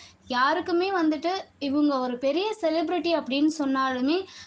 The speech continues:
ஒரு சைலண்டான நைஸ் கப்புள் அப்படிங்கிற அளவுக்கு தான் நமக்கு தோணிட்டு இருக்கும். ஜி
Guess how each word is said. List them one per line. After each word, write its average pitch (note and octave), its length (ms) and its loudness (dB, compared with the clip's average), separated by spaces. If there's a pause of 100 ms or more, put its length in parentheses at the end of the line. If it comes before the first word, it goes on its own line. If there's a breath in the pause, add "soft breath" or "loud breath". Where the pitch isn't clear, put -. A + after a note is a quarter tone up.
ஒரு D#4+ 160 0
சைலண்டான E4+ 840 0
நைஸ் C#4+ 320 0
கப்புள் C4 300 -4
அப்படிங்கிற B3 400 -2
அளவுக்கு B3 320 -2
தான் C4 160 -2
நமக்கு A3 200 -6
தோணிட்டு A3+ 440 -6
இருக்கும். B3 260 -2 (380 loud breath)
ஜி C4 200 -2